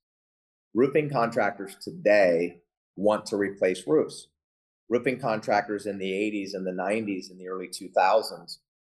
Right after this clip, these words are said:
did roofing repairs. They would go out and, you know, if you had a roof leak, they would say, "Look, we just need to caulk the chimney flashing," or, "We need to replace that plumbing boot flashing that vents the gases from your home, but you don't need a new roof."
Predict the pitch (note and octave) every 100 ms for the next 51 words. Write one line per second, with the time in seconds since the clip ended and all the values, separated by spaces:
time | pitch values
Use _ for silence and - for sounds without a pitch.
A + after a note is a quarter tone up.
0 | _ _ _ F#2+ B2 A2+ A#2+ A#2+ G#2+ F2
1 | - G#2 G#2 - - _ _ _ _ _
2 | _ _ _ _ _ - G2 G2+ F#2+ G2
3 | F#2+ F#2+ F#2+ F#2 - - F#2 F2+ F2 F2
4 | - _ - F#2 G2+ F#2+ G2 G#2+ - F#2
5 | F#2 - F2+ F2+ - F#2+ G#2+ G2+ - G#2+
6 | - G#2 F#2+ - G2+ - G#2+ - G2 F#2+
7 | - E2+ E2 - E2 D#2+ G#2+ G#2 - _
8 | G#2+ G#2+ G#2 G2+ G2+ A2+ A2 G#2+ G2+ -
9 | - B2 A2+ F#2+ - - _ _ G2+ F#2+
10 | - - G2 F#2+ F#2+ - F#2 F2+ _ -
11 | G2+ - G#2+ G#2+ G2+ F#2+ G2 G2 - -
12 | G#2+ F#2+ F2+ E2 G2+ F2 E2 E2+ G2 F#2+
13 | D#2+ F2 E2+ E2+ E2 F2+ D#2+